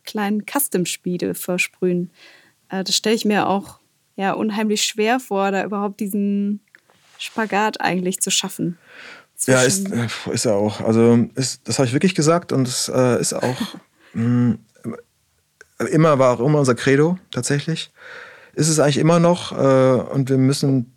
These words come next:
Speaker 2: mehr und mehr aber auch feststellen, dass es natürlich auch immer schwi-, es ist eine tierische Challenge. Also es ist wirklich eine
Speaker 1: Ja.
Speaker 2: tierische Challenge, weil sich ein Serienrad von einer Custom-Schmiede dann doch echt unterscheidet. Ähm, ja, und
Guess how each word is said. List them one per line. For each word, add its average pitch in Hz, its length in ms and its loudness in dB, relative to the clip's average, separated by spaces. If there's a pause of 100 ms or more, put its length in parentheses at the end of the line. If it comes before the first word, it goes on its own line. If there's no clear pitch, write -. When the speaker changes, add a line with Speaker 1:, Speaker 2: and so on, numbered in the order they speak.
(240)
Speaker 2:
mehr 131 260 4
und 139 100 4
mehr 135 400 4
aber 123 260 4
auch 120 80 0
feststellen, 139 400 0
dass 120 140 -2
es 127 100 -2
natürlich 131 220 -2
auch 123 100 0
immer 135 160 2
schwi-, - 220 -4
es 120 100 -4
ist 131 60 0
eine 131 300 0
tierische 131 420 2
Challenge. 120 340 2 (180)
Also 113 220 -2
es 120 120 -2
ist 117 40 -2
wirklich 123 200 -6
eine 123 100 0
Speaker 1:
Ja. 208 60 0
Speaker 2:
tierische 131 340 0
Challenge, 113 340 0 (640)
weil 120 200 2
sich 117 180 0
ein 120 80 2
Serienrad 123 580 4
von 120 140 0
einer 117 100 2
Custom-Schmiede 123 540 -2
dann 117 100 4
doch - 320 -2
echt - 160 -4
unterscheidet. 98 680 -4
Ähm, 104 640 2 (1500)
ja, 101 220 2 (360)
und 113 220 4